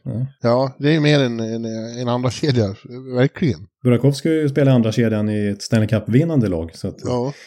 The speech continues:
Speaker 1: men det tror jag, det tycker jag blir spännande att se nu, Burakovsky tillbaka. Han har ju precis kommit tillbaka här vid årsskiftet och kunde vara med i Winter Classic,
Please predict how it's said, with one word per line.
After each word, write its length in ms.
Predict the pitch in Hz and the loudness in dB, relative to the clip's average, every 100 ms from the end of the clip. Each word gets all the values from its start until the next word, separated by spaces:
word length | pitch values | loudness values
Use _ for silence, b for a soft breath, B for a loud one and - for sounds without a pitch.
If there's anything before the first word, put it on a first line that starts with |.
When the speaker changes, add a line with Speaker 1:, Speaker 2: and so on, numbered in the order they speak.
| B | B
Speaker 1:
men 100 | 131 | 4
det 140 | 185 | 6
tror 220 | 196 175 139 | 4 2 0
jag, 100 | 131 | 2
det 280 | 196 190 | 0 -2
tycker 280 | - 139 131 | -4 0 0
jag 380 | 127 123 123 139 | 2 0 -2 -2
blir 100 | 123 | -2
spännande 340 | 139 120 113 | 2 2 2
att 60 | 110 | 0
se 120 | 165 | 0
nu, 100 | 123 | 0
Burakovsky 640 | 104 107 98 110 - 110 - | 0 -2 -2 -4 -4 -10 2
tillbaka. 600 | 135 135 160 139 - 90 | 4 4 2 -2 -8 -6
Han 120 | 107 | -4
har 80 | 120 | -4
ju 60 | |
precis 260 | 120 147 139 | -2 -4 -2
kommit 200 | 110 104 | -6 -2
tillbaka 300 | 117 120 107 | -2 -2 -6
här 40 | |
vid 100 | 95 | -6
årsskiftet 460 | 90 - 90 107 104 | -8 -8 -10 -8 -8
och 120 | 101 | -6
kunde 140 | 107 | -4
vara 100 | 101 | -2
med 160 | 104 117 | -2 -2
i 40 | 101 | -4
Winter 240 | 90 - | -6 -8
Classic, 300 | - 82 - | -10 -10 -12